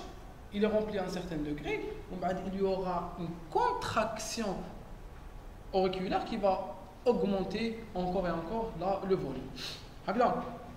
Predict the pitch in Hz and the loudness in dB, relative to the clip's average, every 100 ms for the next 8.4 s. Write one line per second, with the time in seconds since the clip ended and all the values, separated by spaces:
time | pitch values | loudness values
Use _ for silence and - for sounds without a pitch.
0 | - - - - - - 175 180 190 165 | -12 -14 -14 -14 -10 -2 0 2 2 2
1 | 208 190 170 165 180 180 190 180 160 151 | 0 0 -2 -2 -2 -2 -2 0 2 4
2 | 170 170 156 139 139 254 415 - - - | 8 8 6 4 4 2 0 -4 -8 -10
3 | - - 185 180 170 175 165 180 294 370 | -2 8 10 12 10 8 2 2 2 0
4 | - - - - - - - 233 262 - | -4 -8 -10 -10 -10 -8 0 2 2 0
5 | 294 269 185 151 131 - - - - 185 | 2 6 6 4 0 -4 -8 -10 -8 -4
6 | 226 - - 190 139 - - - - - | -4 -4 -2 -2 -2 -4 -8 -12 -12 -10
7 | - - - - - - - - - - | -10 -12 -14 -12 -12 -10 -12 -12 -12 -14
8 | - - - 160 | -12 -12 -8 0